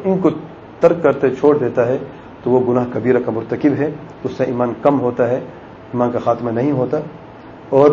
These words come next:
جو محرمات پر عمل کرتے ہیں، اگر شرک اور بدع مکفر ہے تو ایمان کا خاتمہ ہے،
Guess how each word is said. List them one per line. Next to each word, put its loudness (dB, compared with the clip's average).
جو 6
محرمات 4
پر 2
عمل 4
کرتے 2
ہیں، -2
اگر 0
شرک -2
اور -2
بدع 2
مکفر 0
ہے 2
تو -2
ایمان 0
کا -4
خاتمہ 0
ہے، -2